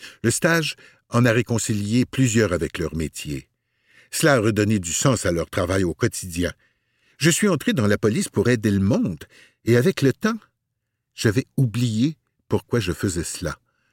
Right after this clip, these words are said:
a témoigné l'un d'eux. Ce même agent est d'ailleurs devenu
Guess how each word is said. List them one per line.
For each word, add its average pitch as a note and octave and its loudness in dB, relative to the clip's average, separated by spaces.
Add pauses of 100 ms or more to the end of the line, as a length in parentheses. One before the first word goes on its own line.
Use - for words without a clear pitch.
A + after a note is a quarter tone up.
(120)
a - -10
témoigné E2 -4
l'un D2 -4
d'eux. C2+ -12 (880)
Ce - 0
même D3 4
agent A#2+ 2 (340)
est G#2 0
d'ailleurs A2 4
devenu A#2 2